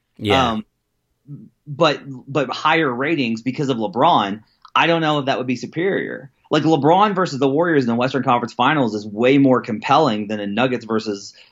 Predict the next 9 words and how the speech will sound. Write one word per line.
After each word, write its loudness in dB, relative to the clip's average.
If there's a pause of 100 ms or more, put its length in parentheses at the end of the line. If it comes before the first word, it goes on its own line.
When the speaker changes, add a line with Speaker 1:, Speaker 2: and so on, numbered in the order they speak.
Speaker 2:
Lakers, 0 (160)
or 0
Nuggets -2
versus -4
Warriors 2
Western -2
Conference -2
Finals, 0 (220)
because, 4